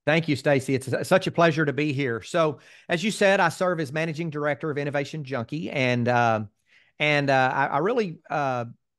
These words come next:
gr-, grew up in a small town in South Arkansas. I literally graduated high school with twenty-eight people in my public school. Most people, when they say twenty-eight people, it's a private, a private school, but, uh, I didn't even know what a private school was.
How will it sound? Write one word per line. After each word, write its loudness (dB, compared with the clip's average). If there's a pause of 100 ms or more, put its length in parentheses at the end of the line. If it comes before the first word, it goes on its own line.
(260)
gr-, -14
grew 4
up 4
in 2
a 2
small 0
town -4
in -4
South -4
Arkansas. -2
I -6
literally -2
graduated -2
high -4
school -6
with -6
twenty-eight -4
people -6
in -2
my 2
public 0
school. -4 (400)
Most 2
people, 4
when 4
they 2
say 2
twenty-eight -6
people, -4
it's -6
a -4
private, 0 (120)
a -10
private 0
school, -4
but, -4
uh, 0 (380)
I 2
didn't 2
even 0
know 0
what 2
a -6
private -4
school -8
was. -2